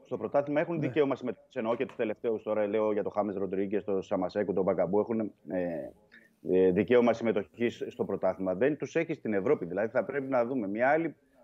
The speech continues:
Speaker 1: θα βλέπουμε μια άλλη ομάδα στο πρωτάθλημα μέχρι τον Νοέμβριο και μια άλλη ομάδα στην Ευρώπη. Το ζητούμενο εδώ είναι, για να μην σου αφήσω αναπάντητο και το προηγούμενο, ο, ένας, ε, ο ρεαλιστικός στόχος στην Ευρώπη θα πρέπει να είναι αυτή τη στιγμή, όσο μπορεί ο Ολυμπιακός να πάει για την τρίτη θέση στο Conference,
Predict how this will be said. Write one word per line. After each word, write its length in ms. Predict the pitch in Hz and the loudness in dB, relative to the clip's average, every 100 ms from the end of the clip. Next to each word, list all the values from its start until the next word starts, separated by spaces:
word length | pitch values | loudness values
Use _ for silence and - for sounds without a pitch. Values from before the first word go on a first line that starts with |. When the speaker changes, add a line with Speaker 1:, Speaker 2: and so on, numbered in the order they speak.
| _ | _
Speaker 1:
θα 100 | 104 | -2
βλέπουμε 360 | 120 139 110 98 | 0 0 -2 -4
μια 200 | 113 147 | 0 2
άλλη 180 | 170 | 2
ομάδα 300 | 170 156 147 | 0 -2 -2
στο 180 | 139 123 - | -4 -8 -12
πρωτάθλημα 720 | 110 98 104 101 95 113 156 _ _ _ _ _ _ _ | -12 -6 -8 -8 -8 -8 -10 _ _ _ _ _ _ _
μέχρι 340 | - 107 110 110 | -8 -6 -4 -2
τον 140 | 110 | -2
Νοέμβριο 600 | 101 95 101 110 143 165 _ _ _ _ - | 0 -2 0 0 0 -4 _ _ _ _ -2
και 80 | 123 | 0
μια 200 | 135 165 | 4 4
άλλη 180 | 170 | 4
ομάδα 260 | 156 165 165 | 2 2 0
στην 140 | - | -2
Ευρώπη. 360 | 147 160 156 - - _ _ _ | -4 -2 -4 -8 -20 _ _ _
Το 100 | 104 | -6
ζητούμενο 520 | 98 101 151 170 160 | -6 -4 -2 0 4
εδώ 300 | 135 120 143 | 4 4 4
είναι, 160 | 143 139 | 4 2
για 120 | 120 | 0
να 80 | 117 | 0
μην 120 | 127 | -2
σου 100 | 139 | -4
αφήσω 260 | 117 123 131 | -4 0 0
αναπάντητο 540 | 117 104 113 113 113 | 2 0 0 0 -6
και 140 | 98 | -8
το 420 | 90 87 82 80 76 | -4 -4 -2 -6 -2
προηγούμενο, 640 | 107 95 87 87 90 120 - _ _ _ _ _ _ _ _ _ - | 0 2 0 -2 -4 -6 -10 _ _ _ _ _ _ _ _ _ 0
ο, 160 | 113 | 4
ένας, 320 | 127 143 127 - | 6 4 2 2
ε, 100 | 117 | 4
ο 180 | 107 | 4
ρεαλιστικός 720 | 107 107 101 95 - 147 135 - | 4 4 2 0 -2 0 0 -6
στόχος 400 | - 131 131 127 | -6 -2 0 0
στην 160 | - 113 | 0 -2
Ευρώπη 340 | 110 110 104 | 0 -2 -2
θα 160 | 107 98 | -4 0
πρέπει 300 | 127 120 117 | 0 0 0
να 160 | 117 | 2
είναι 160 | 123 117 | 2 0
αυτή 140 | 117 | -4
τη 60 | 117 | -4
στιγμή, 280 | 113 110 123 | -2 0 2
όσο 240 | 135 143 | 2 2
μπορεί 280 | 113 113 123 | 4 4 4
ο 20 | |
Ολυμπιακός 320 | 117 107 117 | 4 2 0
να 120 | 110 | 0
πάει 120 | 127 117 | 2 0
για 100 | 104 | 0
την 120 | 101 | -2
τρίτη 240 | 123 107 | -2 -2
θέση 340 | - 117 - 92 | 0 0 0 -8
στο 180 | 98 - | -8 -6
Conference, 600 | 92 95 98 139 - | -4 -2 -2 -2 -8